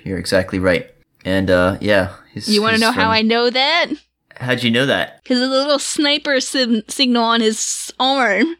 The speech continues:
Speaker 1: <laughs> Nice. Yeah, it was kind of a giveaway, wasn't it?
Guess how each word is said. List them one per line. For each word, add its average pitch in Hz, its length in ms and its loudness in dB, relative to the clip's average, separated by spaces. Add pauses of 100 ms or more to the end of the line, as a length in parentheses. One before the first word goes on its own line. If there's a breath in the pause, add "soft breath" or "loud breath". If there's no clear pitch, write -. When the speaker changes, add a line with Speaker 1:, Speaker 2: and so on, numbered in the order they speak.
(120)
Speaker 1:
<laughs> 170 840 -2 (600 loud breath)
Nice. 92 580 -2
Yeah, 113 160 0
it 110 40 2
was 104 100 -2
kind 120 160 -2
of 101 60 -4
a 104 40 -2
giveaway, 98 340 0
wasn't 98 320 -2
it? - 200 -8